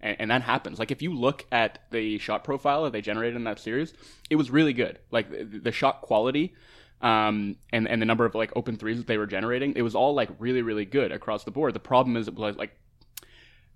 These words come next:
the people who are taking those shots are not necessarily <laughs> their best players because the ball's being forced out of those guys' hands. So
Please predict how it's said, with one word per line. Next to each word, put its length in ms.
the 120
people 220
who 100
are 80
taking 280
those 160
shots 340
are 40
not 140
necessarily 440
<laughs> 20
their 140
best 260
players 280
because 200
the 80
ball's 280
being 180
forced 260
out 60
of 60
those 140
guys' 200
hands. 320
So 340